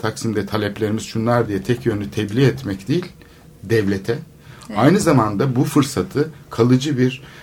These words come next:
Speaker 1: e, siyasi alanı genişletme çabasına ya da müzakere alanını genişletme çabasına dönüştürmek. Yani bence yapılması gereken şey uzun vadede. Bu süreç çünkü başka türlü çözülmeyecek.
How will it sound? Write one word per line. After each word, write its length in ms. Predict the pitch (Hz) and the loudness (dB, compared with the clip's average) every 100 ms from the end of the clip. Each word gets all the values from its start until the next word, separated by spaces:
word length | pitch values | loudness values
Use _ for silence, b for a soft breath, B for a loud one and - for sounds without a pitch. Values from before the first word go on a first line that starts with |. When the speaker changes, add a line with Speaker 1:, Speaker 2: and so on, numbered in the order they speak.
| B | B
Speaker 1:
e, 260 | 101 107 101 | -2 0 -2
siyasi 600 | - 110 110 107 143 - | -2 0 0 -2 -4 0
alanı 260 | 110 113 | 0 2
genişletme 540 | 113 107 - 110 - 139 | 0 0 -2 -2 2 2
çabasına 500 | 127 98 95 82 87 | 2 2 -2 -4 -4
ya 100 | 90 | -2
da 60 | |
müzakere 460 | 101 95 98 95 131 | -2 -2 -4 0 2
alanını 260 | 120 110 101 | 2 0 -2
genişletme 720 | 101 98 98 95 135 156 - - | -2 -2 -6 -4 -2 -2 -6 -10
çabasına 540 | 107 101 107 120 135 | -4 -4 -2 0 0
dönüştürmek. 800 | 107 95 - 101 87 90 - - - b b b b b - | 0 -4 -6 -6 -4 -6 -8 -20 -20 b b b b b -12
Yani 200 | 90 90 | -8 -4
bence 260 | 110 110 117 | -2 -2 -2
yapılması 440 | 104 117 117 127 | -2 -2 -2 0
gereken 320 | 117 110 101 | -2 -2 -4
şey 180 | 101 101 117 | -4 -4 -4
uzun 280 | 101 120 | 0 4
vadede. 500 | 113 92 78 73 101 - - - | 4 2 -4 -6 -8 -8 -20 -18
Bu 40 | |
süreç 260 | - 113 110 | -4 0 0
çünkü 240 | - 104 - | -2 -6 -4
başka 240 | 95 - | -4 -4
türlü 200 | 127 101 | -6 -8
çözülmeyecek. 720 | 98 107 160 117 - 85 - | -6 -4 -2 -2 -4 -8 -10